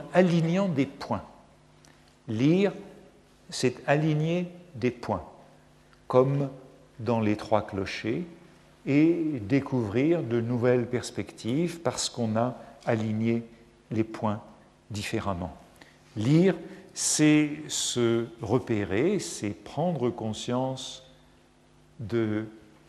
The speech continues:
la mesure, c'est peu à peu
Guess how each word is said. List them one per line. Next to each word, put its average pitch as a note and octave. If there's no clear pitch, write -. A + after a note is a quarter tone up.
la G#2+
mesure, G#2
c'est -
peu A2
à F#2+
peu A2+